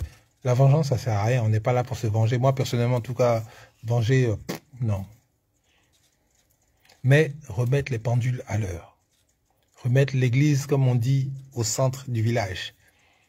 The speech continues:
Le moment est arrivé où toute personne qui voudra commercer, échanger avec, euh, nos pays africains, il va falloir que ça se fasse dans le respect.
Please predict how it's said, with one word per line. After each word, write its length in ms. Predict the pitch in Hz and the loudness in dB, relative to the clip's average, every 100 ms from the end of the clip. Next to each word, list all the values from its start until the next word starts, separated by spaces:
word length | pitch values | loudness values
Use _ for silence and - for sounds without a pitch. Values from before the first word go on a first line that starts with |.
| _ _ _ _ _ - _ _ _ - | _ _ _ _ _ -20 _ _ _ -2
Le 100 | 117 | 2
moment 240 | 123 127 | 4 4
est 120 | 131 123 | 2 2
arrivé 440 | 110 110 113 110 113 | 2 2 0 -2 -4
où 220 | 139 170 - _ _ _ _ _ _ _ _ _ _ _ _ _ _ | -4 -4 -10 _ _ _ _ _ _ _ _ _ _ _ _ _ _
toute 220 | 214 - | -2 2
personne 520 | 151 - - 151 127 | 0 2 2 2 2
qui 160 | 107 131 | -2 -4
voudra 680 | 123 127 135 131 120 107 101 - _ _ _ _ _ _ _ | 0 4 4 4 0 -2 -4 -14 _ _ _ _ _ _ _
commercer, 680 | - 131 123 113 143 135 135 | 0 4 4 2 -2 -2 -2
échanger 540 | 113 117 120 117 135 | -2 0 0 0 0
avec, 340 | 120 117 123 123 | 0 -2 -4 -6
euh, 140 | 113 110 _ _ _ _ _ _ _ - _ | -8 -8 _ _ _ _ _ _ _ -20 _
nos 120 | 120 120 | -4 -2
pays 260 | 123 120 | 0 0
africains, 440 | 117 - 107 147 151 - _ _ _ _ _ _ _ - _ | -2 -4 -4 -4 -6 -12 _ _ _ _ _ _ _ -20 _
il 60 | 139 | -4
va 60 | |
falloir 200 | 139 139 | 0 0
que 80 | 139 | 2
ça 80 | 135 | 0
se 120 | - | -2
fasse 200 | 127 151 | -4 -2
dans 80 | 127 | 0
le 140 | 123 | 0
respect. 400 | 113 120 - 160 | 0 -2 -4 -10